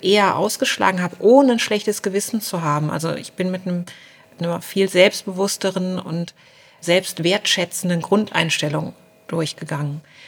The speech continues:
Und hab meinen Körper auch anders wahrgenommen. Also ich bin eigentlich eher jemand, der den Kontakt zu anderen Menschen eher vermeidet, also dass ich nicht gerne jemanden nah an mich ranlasse,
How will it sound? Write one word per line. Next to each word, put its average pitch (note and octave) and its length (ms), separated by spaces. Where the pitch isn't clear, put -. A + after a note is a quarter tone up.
Und G3 320
hab F#3 160
meinen E3+ 280
Körper F3+ 360
auch E3+ 140
anders D#3+ 340
wahrgenommen. D3+ 720
Also D#3+ 160
ich - 180
bin F3 460
eigentlich G3+ 720
eher F3+ 200
jemand, E3+ 420
der D#3+ 100
den D#3+ 160
Kontakt - 760
zu - 280
anderen F3+ 360
Menschen E3 320
eher F3+ 260
vermeidet, E3 680
also - 160
dass D3+ 140
ich D#3 180
nicht E3 160
gerne E3+ 280
jemanden F3 400
nah E3+ 180
an E3+ 140
mich - 180
ranlasse, G#3+ 500